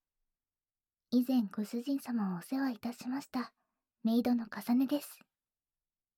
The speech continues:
<laughs> もし忘れちゃっていたら、どうしようかと思いました。とりあえず、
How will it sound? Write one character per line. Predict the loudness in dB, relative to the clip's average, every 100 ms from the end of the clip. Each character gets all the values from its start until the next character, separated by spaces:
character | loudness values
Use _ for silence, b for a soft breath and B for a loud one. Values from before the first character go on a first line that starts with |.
| _ _ _
<laughs> | -4 -4 -4 -8 -10 -16 -14 -14 -18 _ _ -2
も | -2
し | -2 -12
忘 | -12 -14 -4
れ | -4
ち | -2
ゃ | -6
っ |
て | -4
い | -6
た | -4 -6
ら、 | -4 -6 -8 b b _ -2
ど | -2
う |
し | -2 -6
よ | -6
う |
か | -8
と | -8
思 | -8 -8
い | -8
ま | -8
し | -8
た。 | -10 -14 -16 b b b b b _ _ _ _ _ _ _ _ _ _ _ _
と | -10
り | -6 -6
あ |
え | -6
ず、 | -6 -8